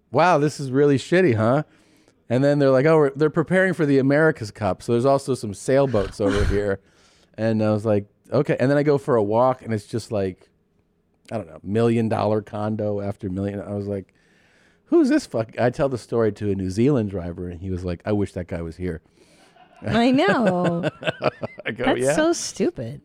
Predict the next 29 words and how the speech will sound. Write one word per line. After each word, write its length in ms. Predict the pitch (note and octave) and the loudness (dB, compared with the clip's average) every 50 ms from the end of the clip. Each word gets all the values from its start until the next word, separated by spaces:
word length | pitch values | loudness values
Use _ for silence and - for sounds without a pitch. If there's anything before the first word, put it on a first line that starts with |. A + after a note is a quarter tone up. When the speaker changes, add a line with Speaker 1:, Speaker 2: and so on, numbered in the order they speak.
| _ - | _ 0
Speaker 1:
Well, 120 | D#3 C3+ | 2 4
Speaker 2:
if 40 | B2 | 4
Speaker 1:
it 20 | B2 | 4
was 60 | A#2+ | 4
Speaker 2:
they 100 | G3+ G3+ | 4 2
Speaker 1:
just, 120 | A#2 G#2+ | 2 0
Speaker 2:
sound 200 | - A#3 A3+ - - | 0 0 0 0 0
Speaker 1:
you 40 | |
Speaker 2:
so 120 | E3+ F#3 E3+ | 0 0 0
Speaker 1:
know. 60 | D#3+ | 0
Speaker 2:
wealthy. 500 | D#3 D#3 E3 B3+ F4+ - - C#3+ D3+ - _ _ _ - - _ _ | 0 0 0 -2 -4 -4 -8 -12 -16 -16 _ _ _ -20 -20 _ _
Wait, 200 | C#4 D4+ C4 - | 0 0 0 0
so, 180 | - D4 C#4+ | 0 0 2
but 160 | B3+ C4 C4 B3 | 2 2 2 4
most 260 | C4 C#4 D#4 - - | 4 2 2 0 -2
importantly, 640 | A3+ - G3 A3+ C#4+ F4 C4 G3+ F3 E3+ F3 F#3 F3+ | -2 0 2 2 2 2 2 2 2 2 2 2 2
and 140 | E3+ E3 | 2 2
I 80 | E3 D#3+ | 0 0
think 220 | D3 - F#3+ F#3 - | 0 -2 -2 -4 -2
the 100 | E3 D#3+ | -2 0
audience 480 | D#3+ E3+ G3+ A3+ A3 F3+ E3 D3+ - | 0 2 2 2 2 2 0 -2 -4
is 140 | D3+ C#3+ - - | -10 -12 -12 -10
so 180 | - - D3+ C#3+ | -8 -6 -6 -6
curious, 460 | - - - G3+ D4 C#4 F#3+ D#3+ - | -8 -10 -8 -4 -2 0 -2 -2 -2
how 200 | - - E3 D#3+ | -2 -2 -2 0
are 80 | E3 E3+ | 0 2
your 160 | E3+ E3+ D#3+ | 0 0 0
browns? 680 | D3+ D#3+ C#3+ C#3+ E3 D#4+ - D#3+ C#3 - - - - _ - - _ _ _ _ _ _ _ _ _ _ _ _ _ _ | 0 -2 -2 -2 -2 -2 -4 -6 -8 -12 -20 -20 -20 _ -20 -20 _ _ _ _ _ _ _ _ _ _ _ _ _ _
Speaker 1:
Well, 520 | - D#3+ D#3+ E3 E3 E3 D#3+ D#3+ D#3 C#3+ | 0 2 4 6 6 6 4 4 0 -2